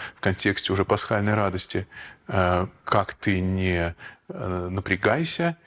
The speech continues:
как твоя власть не очевидна» — это ведь вопрос очень многих людей, э, постоянно задаваемый. Если Бог благ, м, э, то почему в нашей жизни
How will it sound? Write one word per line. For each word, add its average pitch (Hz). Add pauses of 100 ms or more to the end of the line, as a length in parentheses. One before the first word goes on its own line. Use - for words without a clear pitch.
(200)
как 95
твоя 95
власть 95
не 95
очевидна» — 120
это 92
ведь 92
вопрос - (220)
очень -
многих 107
людей, 104 (280)
э, 98
постоянно 107
задаваемый. 92
Если 92
Бог 95
благ, 107 (420)
м, 98
э, 98
то 98
почему 104 (240)
в 95
нашей 90
жизни 120